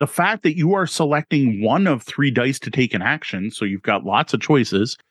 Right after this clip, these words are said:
and the ability to add magic to those dice as well. And then there's the domain powers that let you flip, increment, or decrement the dice. Like, of all dice games I've ever played, this one feels like I have the most agency over what I'm actually doing.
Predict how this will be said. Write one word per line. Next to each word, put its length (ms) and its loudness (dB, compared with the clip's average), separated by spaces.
and 160 0
the 60 2
ability 340 0
to 80 0
add 140 2
magic 520 0
to 120 0
those 280 0
dice 360 0
as 160 2
well. 400 0
And 180 2
then 180 2
there's 200 0
the 140 0
domain 500 0
powers 440 0
that 140 0
let 200 -4
you 100 2
flip, 460 -4
increment, 500 0
or 60 0
decrement 540 0
the 60 -12
dice. 380 -6
Like, 100 -2
of 100 0
all 200 2
dice 320 0
games 240 2
I've 100 0
ever 160 0
played, 400 0
this 180 0
one 200 2
feels 380 0
like 140 0
I 60 0
have 240 -2
the 140 2
most 340 0
agency 560 0
over 240 2
what 180 2
I'm 140 0
actually 340 -4
doing. 340 0